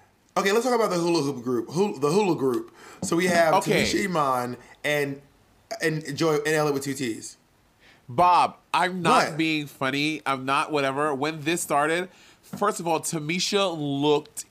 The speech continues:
Speaker 2: incredible. I
Speaker 1: Oh.
Speaker 2: fucking love this
Speaker 1: Girl,
Speaker 2: outfit and this hair. It's
Speaker 1: Tamisha
Speaker 2: so good.
Speaker 1: looked like she was twenty-five.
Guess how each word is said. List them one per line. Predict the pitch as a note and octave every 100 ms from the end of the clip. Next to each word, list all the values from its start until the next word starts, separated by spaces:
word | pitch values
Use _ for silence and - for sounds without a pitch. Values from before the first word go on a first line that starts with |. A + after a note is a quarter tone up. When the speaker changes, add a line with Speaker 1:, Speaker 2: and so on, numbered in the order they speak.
| _ _
Speaker 2:
incredible. | D#3+ F#3+ G3 G3 G#3 - G3+ F#3+ G3 F#3+ F3 C#3 E3+ D#3+ C#3+ A2+ C#3 A2
I | C3 D#3+ F#3+
Speaker 1:
Oh. | F#3+ A2 -
Speaker 2:
fucking | E3+ E3 F3
love | D#3 C#3+ D3 C#3+ - -
this | C3 - -
Speaker 1:
Girl, | D3
Speaker 2:
outfit | B3 G3 D3+
and | C3+
this | C3
hair. | B2+ C3+ C#3 C#3+ -
It's | C#3 A#3
Speaker 1:
Tamisha | B3 F4 C#4+
Speaker 2:
so | D#4
good. | C#4
Speaker 1:
looked | A#3 A3+
like | A3
she | A3 A#3+
was | G#3 G3 - -
twenty-five. | - A#3 B3+ B3+ A3+ G#3+